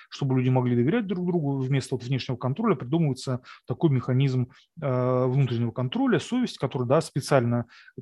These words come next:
пестуется в людях, культивируется, вот в них это произрастает, и потом уже, в общем-то, закон не везде нужен, да, и там над-, на-, надсмотр не везде нужен. Вот если у человека есть совесть, он нормально будет работать, и не нужен надсмотрщик, который там с хлыстом будет его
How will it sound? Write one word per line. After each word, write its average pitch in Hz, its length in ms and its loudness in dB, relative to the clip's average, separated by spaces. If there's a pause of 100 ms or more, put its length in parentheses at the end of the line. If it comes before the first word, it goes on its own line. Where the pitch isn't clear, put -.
пестуется 226 540 2
в 180 60 2
людях, 156 380 0
культивируется, 202 760 0
вот 127 100 -4
в - 100 -18
них 131 140 0
это 120 120 -4
произрастает, 139 640 0
и 180 40 0
потом 160 300 2
уже, 147 240 2 (360)
в 143 60 -4
общем-то, 131 320 0
закон 139 800 2
не 147 120 8
везде 120 320 4
нужен, 208 440 0
да, 170 180 6
и 135 40 2
там 127 180 0
над-, 127 220 -2
на-, 139 560 -2
надсмотр 127 560 -2
не 123 100 2
везде 120 200 -2
нужен. 214 360 0 (420)
Вот 131 140 2
если 135 160 -2
у - 40 -4
человека 131 260 2
есть 120 140 2
совесть, 240 240 0
он 120 80 4
нормально 123 400 4
будет 117 240 -4
работать, 143 420 -2
и 117 80 -4
не 123 80 2
нужен 113 340 -2
надсмотрщик, 202 580 -4
который 160 200 -2
там 156 160 0
с - 80 -16
хлыстом 151 400 0
будет 135 220 -4
его 131 220 -2